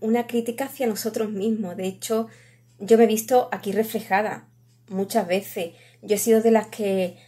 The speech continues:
antes de empezar a estudiar historia, antes de empezar a estudiar, em, cómo son las cosas, incluso ya siendo guía de turismo, algunas cosas que, mm, eh, que yo no entendía y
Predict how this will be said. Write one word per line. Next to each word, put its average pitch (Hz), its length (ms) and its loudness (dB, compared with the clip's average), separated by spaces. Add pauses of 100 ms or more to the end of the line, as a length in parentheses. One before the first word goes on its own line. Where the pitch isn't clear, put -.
(100)
antes 220 300 0
de 226 60 4
empezar 214 300 0
a 208 40 4
estudiar 202 680 0
historia, 220 540 0
antes 196 240 -4
de 202 80 -2
empezar 196 560 -4 (560)
a 180 420 -2
estudiar, 196 720 -4
em, 180 640 -4 (320)
cómo 226 240 2
son 220 280 0
las 190 140 -2
cosas, 233 380 -2
incluso 208 360 -2
ya 254 140 2
siendo 247 400 0
guía 220 220 4
de 202 100 0
turismo, 196 560 -4 (400)
algunas 226 400 0
cosas 226 420 -4
que, 202 400 -2 (960)
mm, 214 520 0 (1700)
eh, 226 160 4
que 226 120 2
yo 269 140 2
no 285 60 2
entendía 233 680 0 (640)
y 233 120 -6